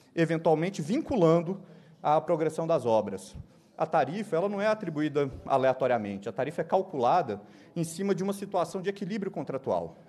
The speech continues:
Ela é calculada de modo que o investimento realizado e, principalmente, a época em que ele é realizado,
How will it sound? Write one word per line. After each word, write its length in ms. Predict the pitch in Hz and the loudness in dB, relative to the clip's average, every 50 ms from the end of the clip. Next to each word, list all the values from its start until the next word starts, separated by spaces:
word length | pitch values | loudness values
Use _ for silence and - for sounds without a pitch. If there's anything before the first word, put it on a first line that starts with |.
| - - | -8 -6
Ela 120 | 117 127 | -4 -4
é 40 | 127 | 0
calculada 520 | - 180 190 190 - 165 151 160 185 175 | 2 0 0 0 0 2 4 4 4 2
de 120 | 180 165 185 | 0 -4 -2
modo 280 | 160 147 147 151 151 | 2 4 2 2 2
que 140 | 147 - 151 | -2 -8 -6
o 40 | 143 | -6
investimento 600 | 139 131 165 160 - - 151 143 160 202 226 - | -4 -2 -4 -4 -4 -6 -6 -4 -2 -4 -2 -2
realizado 560 | 220 165 175 165 151 131 117 110 127 120 117 131 | 0 2 4 4 4 2 2 2 4 4 4 2
e, 60 | 131 | -2
principalmente, 880 | - - 233 320 311 - - - 277 240 170 135 110 90 - - - - _ _ _ _ _ _ _ _ - | 0 2 2 2 2 -4 -2 2 2 2 2 0 -2 -4 -8 -12 -20 -20 _ _ _ _ _ _ _ _ 2
a 160 | 143 151 131 127 | 4 4 6 6
época 560 | 139 180 233 262 247 254 196 170 165 - 165 | 6 6 6 6 4 2 -2 -6 -2 -2 -2
em 60 | 160 | -2
que 140 | 156 - 143 | -2 -4 -4
ele 120 | 127 127 | -2 0
é 120 | 131 135 123 | 2 2 2
realizado, 720 | 110 127 123 120 123 117 113 117 107 110 117 127 156 165 | 0 0 -2 -2 -4 -4 -2 0 2 2 0 -2 -4 -12